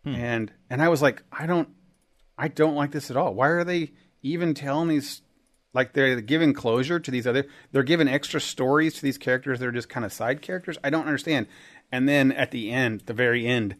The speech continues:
Speaker 2: of the, the series, or the show, sorry, it's not a series, of the show,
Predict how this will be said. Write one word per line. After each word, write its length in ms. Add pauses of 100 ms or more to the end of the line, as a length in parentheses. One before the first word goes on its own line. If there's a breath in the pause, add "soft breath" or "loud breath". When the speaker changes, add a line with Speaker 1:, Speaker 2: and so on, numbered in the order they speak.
(340 soft breath)
Speaker 2:
of 180
the, 220
the 120
series, 640
or 100
the 60
show, 240
sorry, 180
it's 60
not 80
a 40
series, 240
of 100
the 60
show, 400